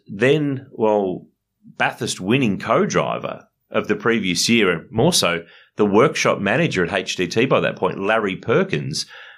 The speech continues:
practiced the zero five car in the second Saturday practice session for good reason too, because Brock wasn't at the track.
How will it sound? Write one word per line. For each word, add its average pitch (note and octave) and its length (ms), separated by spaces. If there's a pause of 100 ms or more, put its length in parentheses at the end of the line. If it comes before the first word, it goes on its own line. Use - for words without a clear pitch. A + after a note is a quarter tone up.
(140)
practiced B2 600
the G2 80
zero G2 340
five B2 400
car E2 260
in G2 140
the G2+ 80
second A#2 640 (280)
Saturday G#2 440
practice E3+ 420
session E2+ 460 (380)
for - 160
good B2 200
reason G2+ 380
too, D#3 260
because E2+ 260
Brock C#3+ 440
wasn't A2 480
at - 140
the F2 60
track. - 440